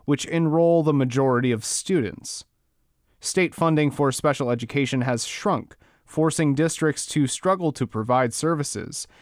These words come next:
and disparate treatment of students with disabilities at public schools persists. But in public school, families have a state body to appeal to,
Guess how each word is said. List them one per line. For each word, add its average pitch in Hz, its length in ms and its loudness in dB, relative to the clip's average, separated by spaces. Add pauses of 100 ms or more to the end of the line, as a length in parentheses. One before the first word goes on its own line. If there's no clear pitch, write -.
(160)
and 131 460 -2
disparate 151 460 0
treatment 160 480 -2
of 117 140 -4
students 160 520 -2
with 143 160 -2
disabilities 143 720 0
at 135 140 -2
public 156 320 -2
schools 143 480 -2
persists. - 920 -4 (920)
But 208 140 2
in 190 160 2
public 185 380 -2
school, - 480 -6 (260)
families 143 600 2
have 127 200 -2
a 123 140 -2
state 151 440 -4
body 135 340 2
to 131 160 0
appeal 170 340 0
to, - 320 -12